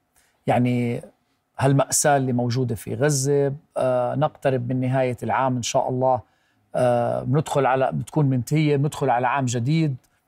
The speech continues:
أفضل، ولكن اليوم، آه، تأثرنا اقتصاديا، وهذه حقائق وبالأرقام بعيدا عن أي، آه، كلام عاطفي. وإذا ظل الموضوع هيك،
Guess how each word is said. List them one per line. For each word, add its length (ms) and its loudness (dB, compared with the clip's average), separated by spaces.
أفضل، 480 4
ولكن 400 0
اليوم، 520 2
آه، 560 -2
تأثرنا 680 0
اقتصاديا، 800 -2
وهذه 300 4
حقائق 540 2
وبالأرقام 720 2
بعيدا 460 2
عن 120 -2
أي، 400 0
آه، 560 0
كلام 340 4
عاطفي. 540 -2
وإذا 180 2
ظل 260 6
الموضوع 520 2
هيك، 320 0